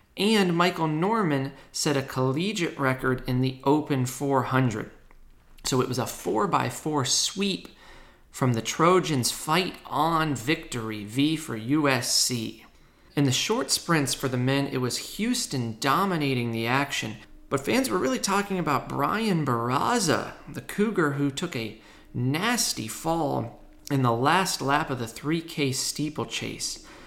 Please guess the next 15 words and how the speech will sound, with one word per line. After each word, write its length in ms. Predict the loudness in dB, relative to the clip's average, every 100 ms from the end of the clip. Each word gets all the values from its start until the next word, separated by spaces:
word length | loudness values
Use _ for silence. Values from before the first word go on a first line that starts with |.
| -20 -8
Barraza 720 | -2 2 4 4 2 0 0
boldly 420 | 2 4 4 4
went 240 | 4 2 2
to 80 | -2
the 100 | -4
front 260 | 2 2
of 60 | 4
the 80 | 0
pack 400 | -2 -2 -2 -6 2
early, 640 | 6 6 4 2 -2 -10 -16 -2
nearly 580 | 2 4 4 4 4 2
leading 560 | 2 2 0 0 0
wire 460 | 2 4 4 2 -2
to 180 | -4 -8
wire, 800 | -6 2 4 6 4 0 -6